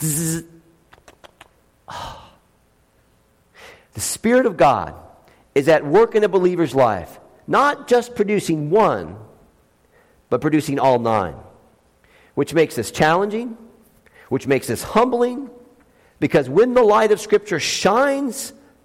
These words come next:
on us, we know what we think we are, but God knows what we actually are. You see, for a moment, I want you to think, uh, about the spirit of the Antichrist, which is now at work in the world.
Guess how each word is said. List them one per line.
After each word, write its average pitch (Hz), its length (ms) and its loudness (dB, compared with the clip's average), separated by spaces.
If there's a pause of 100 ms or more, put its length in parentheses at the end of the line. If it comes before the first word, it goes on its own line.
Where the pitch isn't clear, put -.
(300)
on 269 180 2
us, 269 440 -2 (1600)
we 233 180 -2
know 269 160 4
what 226 160 4
we 175 100 -2
think 254 340 -2
we 262 140 0
are, 294 380 -2 (1080)
but 135 120 -8
God 254 220 -4
knows 240 160 -2
what 202 120 0
we 160 140 -2
actually 90 540 -4
are. 67 240 -16 (1700)
You 190 80 -6
see, 226 180 -2
for 240 140 2
a 269 100 4
moment, 233 300 2
I - 20 4
want 220 200 0
you 247 80 -6
to 240 100 0
think, 170 320 -2 (200)
uh, 147 280 4
about 143 360 2
the 139 80 -2
spirit 190 540 0
of 151 60 4
the 143 200 0
Antichrist, 107 800 -4 (240)
which 139 140 -8
is 143 100 -4
now 151 200 4
at 127 100 -2
work 131 240 0
in 127 80 0
the 120 80 -4
world. 120 560 0